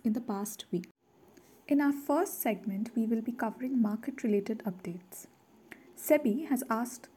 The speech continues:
all portfolio management service providers who handle investments of the rich and ultra-rich to submit information on the quantum of various securities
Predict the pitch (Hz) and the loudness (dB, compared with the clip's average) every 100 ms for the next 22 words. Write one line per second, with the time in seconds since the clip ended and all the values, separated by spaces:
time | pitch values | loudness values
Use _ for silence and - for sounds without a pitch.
0 | - _ - 262 311 269 240 - 233 220 | -20 _ -2 0 0 0 0 0 0 0
1 | 233 226 190 190 - 214 214 - 208 175 | 0 0 -2 -4 -2 0 0 0 -2 0
2 | 202 269 - 214 196 180 180 190 196 - | -2 -4 -6 -4 -2 -2 -2 -2 -4 -2
3 | 208 196 190 202 208 208 196 190 180 254 | -2 0 -2 0 0 0 0 -2 -2 2
4 | 269 285 - 202 - 190 180 226 - - | 2 2 -2 -4 -2 -4 -2 -4 -6 -12
5 | - 214 - 202 208 - 240 180 185 - | -2 -2 0 0 0 -2 -2 -2 -2 -8
6 | - - - - - 240 - 220 247 262 | -20 -20 -20 -20 -8 -2 0 2 2 2
7 | 233 214 262 269 247 - 190 220 196 190 | 0 0 2 2 2 0 -6 -2 -2 -2
8 | - 208 214 220 233 208 214 202 214 254 | 0 2 2 0 -2 -2 0 0 2 -2
9 | 262 233 - 214 208 - 180 190 | -2 -6 -2 -2 -2 -4 -4 -4